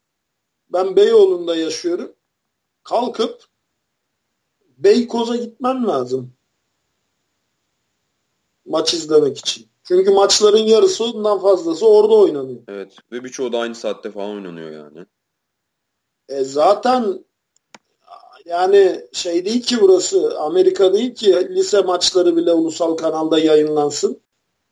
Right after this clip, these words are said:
Speaker 1: ya da özeti geçsin. E, yerine başka birini göndersen zaten programı ona yaptırman lazım.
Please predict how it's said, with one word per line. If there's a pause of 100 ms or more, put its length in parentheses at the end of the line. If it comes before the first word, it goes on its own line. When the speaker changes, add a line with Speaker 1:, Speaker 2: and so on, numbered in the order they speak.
(240)
Speaker 1:
ya
da
özeti
geçsin. (1400)
E, (640)
yerine
başka
birini
göndersen
zaten
programı
ona
yaptırman
lazım.